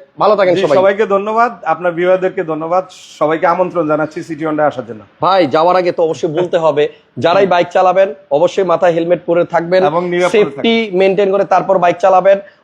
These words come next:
Speaker 1: অতিরিক্ত স্পিডে বাইক চালানোর কোনোই দরকার নাই। মাথায় always এটা সেট করে নেন যে বাড়িতে আমার মা অপেক্ষা করছে।
Speaker 2: জি।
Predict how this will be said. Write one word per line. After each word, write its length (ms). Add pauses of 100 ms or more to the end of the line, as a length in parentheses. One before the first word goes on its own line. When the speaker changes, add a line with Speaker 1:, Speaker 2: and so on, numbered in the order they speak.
Speaker 1:
অতিরিক্ত 400
স্পিডে 420
বাইক 200
চালানোর 320
কোনোই 240
দরকার 320
নাই। 280 (300)
মাথায় 320
always 300
এটা 120
সেট 280
করে 180
নেন 200
যে 100
বাড়িতে 480
আমার 320 (300)
মা 300
অপেক্ষা 360
করছে। 340
Speaker 2:
জি। 260